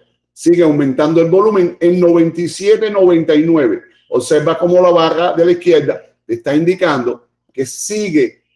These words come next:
sigue moviéndose el volumen de compra en este precio y esta vela coincidiendo positivamente.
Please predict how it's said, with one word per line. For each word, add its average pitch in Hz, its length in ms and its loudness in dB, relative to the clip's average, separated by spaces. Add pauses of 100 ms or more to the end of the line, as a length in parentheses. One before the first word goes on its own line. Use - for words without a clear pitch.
(100)
sigue 165 540 -2
moviéndose 170 880 0 (400)
el 196 260 2
volumen 208 500 0
de 196 140 0
compra 151 800 0 (840)
en 131 220 0
este 202 260 -2
precio 175 540 -2
y 147 180 2
esta 202 260 0
vela 151 400 0
coincidiendo 147 800 -2
positivamente. 117 800 -8